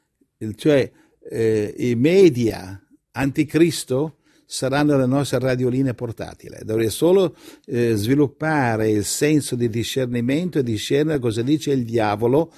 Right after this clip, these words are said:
e quali sono i fatti e cosa dicono i due profeti.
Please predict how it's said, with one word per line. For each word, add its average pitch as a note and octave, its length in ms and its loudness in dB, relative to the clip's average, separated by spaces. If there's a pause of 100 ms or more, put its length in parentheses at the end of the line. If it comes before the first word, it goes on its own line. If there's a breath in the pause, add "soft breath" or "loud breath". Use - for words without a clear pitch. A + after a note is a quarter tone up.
(200 loud breath)
e A2+ 120 -10
quali B2 240 -2
sono C3 180 -2
i A#2 60 0
fatti - 640 -10
e A#2+ 120 -4
cosa A#2 280 0
dicono A#2+ 280 -2
i - 20 -4
due G#2+ 160 -2
profeti. E2+ 520 -10